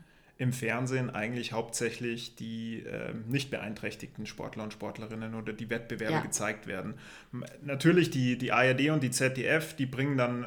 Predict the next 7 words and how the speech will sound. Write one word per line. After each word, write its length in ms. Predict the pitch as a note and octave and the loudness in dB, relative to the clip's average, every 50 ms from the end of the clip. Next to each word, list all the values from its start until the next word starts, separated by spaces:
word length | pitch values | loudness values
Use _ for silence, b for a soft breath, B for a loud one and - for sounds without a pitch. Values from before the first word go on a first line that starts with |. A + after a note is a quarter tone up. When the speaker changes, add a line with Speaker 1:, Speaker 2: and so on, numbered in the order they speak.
| - - | -4 -4
Speaker 1:
ähm, 360 | A2 A#2+ A#2 A#2 A#2 A#2 A2+ | -2 -2 0 0 -2 -2 -2
auch 220 | - G#2+ B2 B2 C#3 | 0 0 0 0 0
immer 520 | B2+ B2+ A#2+ A#2 A#2 A#2 A#2 A2+ F#2 - C#2+ | 0 0 0 0 0 0 0 0 -2 -4 -4
ja 280 | F2 A2+ A2+ A2 A2+ - - | 0 0 0 0 0 -2 -2
letzten 280 | A#2+ A#2 - - - G#2 | -2 -2 -2 -4 -6 -4
Endes 220 | G2+ A#2 A2+ A2+ | -4 -4 -4 -6
Parasportarten, 1400 | - - - - B2+ C3+ C#3+ D#3 D#3 D#3 - - - C#3 C#3+ D3 C#3+ - C3+ C3+ C#3+ D3+ D3+ E3 D#3+ E3 D#3+ | -8 -8 0 4 4 4 6 4 2 2 0 0 2 4 4 4 4 4 6 6 6 6 6 2 -2 -2 -2